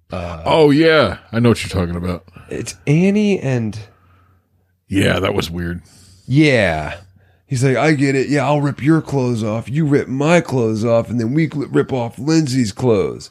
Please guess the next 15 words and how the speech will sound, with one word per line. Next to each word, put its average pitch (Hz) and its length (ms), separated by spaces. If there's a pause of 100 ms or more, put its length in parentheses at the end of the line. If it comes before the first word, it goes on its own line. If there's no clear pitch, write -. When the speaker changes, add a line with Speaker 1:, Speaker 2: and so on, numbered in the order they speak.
(380)
Speaker 1:
And 104 80
the 113 60
girl's 98 240
just 95 180
like, 80 220
"Totally." 110 680 (840)
Lindsay's 180 580 (680)
six. - 920 (220)
Speaker 2:
Yeah, 104 340
I 113 60
think 233 180
that 247 100
was 135 140
a 92 60
mistake. - 720